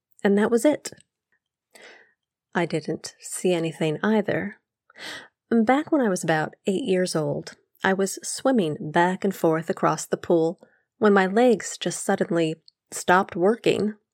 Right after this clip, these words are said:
and I sunk to the bottom. The last thing I remember was marveling at how smooth the bottom of the deep end of the pool felt. Nothing like the shallow end, where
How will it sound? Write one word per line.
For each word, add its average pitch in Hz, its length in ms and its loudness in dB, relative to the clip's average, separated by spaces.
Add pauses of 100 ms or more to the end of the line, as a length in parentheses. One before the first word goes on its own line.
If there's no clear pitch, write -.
(680)
and 165 260 0 (460)
I 202 60 2
sunk - 380 -2
to 196 100 -10
the 185 80 2
bottom. 202 500 2 (1300)
The 226 100 8
last 262 400 2
thing 247 220 4
I 214 60 4
remember 156 760 0
was - 300 0 (440)
marveling 196 760 2
at 160 120 0
how 165 340 -2
smooth 240 840 2
the 180 180 -2
bottom 175 480 2
of - 180 -4
the 180 80 4
deep 180 260 2
end 156 240 0
of - 180 -4
the 170 80 -4
pool 285 280 2
felt. - 580 -2 (800)
Nothing 208 560 4
like 254 340 0
the 254 80 -2
shallow 233 520 2
end, - 400 -4
where 165 260 2